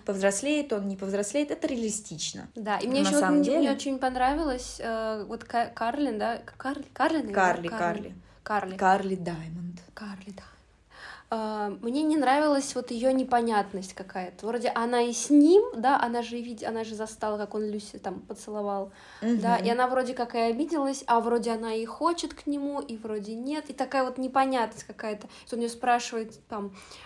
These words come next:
Speaker 2: э, «Ты поедешь со мной?» «Ну, наверное». «Ну, не знаю, я не хочу это слышать сейчас». Так уйди тогда просто, ну, я не знаю, да просто странная какая-то она,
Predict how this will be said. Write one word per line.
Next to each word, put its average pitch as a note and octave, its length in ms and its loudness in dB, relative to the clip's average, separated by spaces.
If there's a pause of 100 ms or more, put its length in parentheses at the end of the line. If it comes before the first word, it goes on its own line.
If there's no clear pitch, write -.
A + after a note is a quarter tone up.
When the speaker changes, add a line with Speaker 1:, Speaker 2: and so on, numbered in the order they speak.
Speaker 2:
э, G3+ 440 -4 (360)
«Ты B3 80 -2
поедешь A#3 380 -2
со A#3+ 160 -2
мной?» D#4 520 -2 (300)
«Ну, E4+ 120 4
наверное». A3+ 880 2 (480)
«Ну, D4 100 4
не C#4+ 160 6
знаю, A3 760 0
я C#4 140 0
не C4 80 -2
хочу B3 440 -4
это A3+ 220 -2
слышать - 440 -8
сейчас». A#3+ 240 -8
Так C#4+ 180 -10
уйди D4+ 180 -2 (100)
тогда F4 300 4
просто, F4 380 -2
ну, E4+ 100 -6
я D#4 60 4
не F4+ 60 2
знаю, F4 240 -4 (640)
да C#4 120 -4
просто - 360 -8
странная A#3 420 -2
какая-то A3 320 -12
она, G#3+ 180 -8